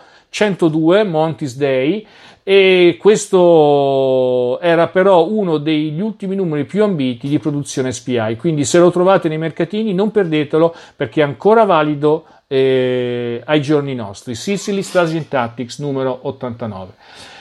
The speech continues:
E, mm, vi volevo far vedere poi, dato che, eh, facciamo anche del vintage per la felicità di, eh, degli amici che mi seguono, che un altro Sicily che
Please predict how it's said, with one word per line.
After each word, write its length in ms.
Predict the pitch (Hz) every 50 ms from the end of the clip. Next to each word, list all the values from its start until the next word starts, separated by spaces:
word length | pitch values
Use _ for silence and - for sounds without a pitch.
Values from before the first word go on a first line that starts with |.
| - - -
E, 400 | 254 269 277 254 226 - - - 220
mm, 280 | 196 185 180 175 170 175
vi 120 | 180 254
volevo 300 | 285 285 294 320 294 208
far 180 | - - 185 170
vedere 400 | 175 180 180 220 220 202 165 151
poi, 560 | - - 185 190 180 156 143 135 127 120 123
dato 460 | 139 156 170 185 180 - 156 139 -
che, 420 | - - 151 156 160 151 - _ _ _ _ _ _ _ _ _ _ _ _ _ _ _ -
eh, 440 | - 135 123 120 120 117 117 117 113 113
facciamo 460 | 117 147 139 - - 170 170 156 151
anche 260 | 170 190 185 - 170
del 180 | 143 143 139 143
vintage 880 | 160 233 233 190 - - 143 131 139 143 139 131 160 208 240 277 254 - _ _ _ _ _
per 180 | - 160 165
la 100 | 160 151
felicità 840 | 120 110 143 139 139 - - 151 123 - 175 170 160 151 135 151 135 113
di, 360 | - 156 160 170 165 165 139 -
eh, 380 | 143 139 135 131 127 127 123 127
degli 200 | 143 143 143 147
amici 300 | 156 185 175 - - 147
che 60 | 156
mi 100 | 196 208
seguono, 540 | - - 147 131 120 120 123 123 131 123 - - - - - - _ _
che 280 | - 311 330 285 185 185 202
un 160 | 214 247 311
altro 320 | 349 349 339 - 254 214
Sicily 600 | - - - 220 190 156 - - 147 131 131 127
che 340 | - - 226 196 170 131